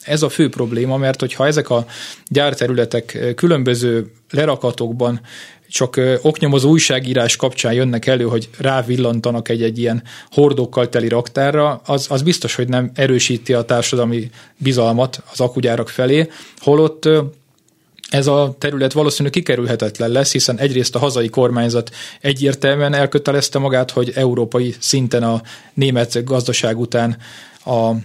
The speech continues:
ilyenk lesz a második, valószínűleg a legtöbb, tehát a világ szinten így a harmadik legnagyobb akkumulátorgyártó kapacitás, hogyha a gigawattos teljesítményeket nézzük. Hát, ö, ehhez következik az, hogy Magyarországnak ugye a területe az,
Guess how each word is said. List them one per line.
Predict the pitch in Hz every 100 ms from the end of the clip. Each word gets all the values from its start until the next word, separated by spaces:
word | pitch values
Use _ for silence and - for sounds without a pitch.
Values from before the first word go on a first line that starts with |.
| - - -
ilyenk | 135 127 120
lesz | 117 -
a |
második, | 117 110 - 120 131 - -
valószínűleg | 120 120 - 117 117
a |
legtöbb, | 113 113 - 113
tehát | 110 120
a | 110
világ | 127 117
szinten | - 123 117
így | 113
a | 107
harmadik | 131 120 117 110 107 - - - -
legnagyobb | 123 123 117 117 113
akkumulátorgyártó | 131 - 127 113 113 113 113 117 113 113
kapacitás, | 135 123 117 120 123 117 -
hogyha | 113 -
a | 113
gigawattos | 113 120 113 113 113 -
teljesítményeket | 127 117 110 110 123 113 107 107
nézzük. | 127 131 143 160 - - - -
Hát, | - 127 127
ö, | 135 135 127
ehhez | - 143 139 131
következik | - 139 127 - 127 127
az, | 123
hogy | -
Magyarországnak | 127 131 127 123 - 123 117
ugye | 117 117
a |
területe | 117 120 117 113 120
az, | 117 107 -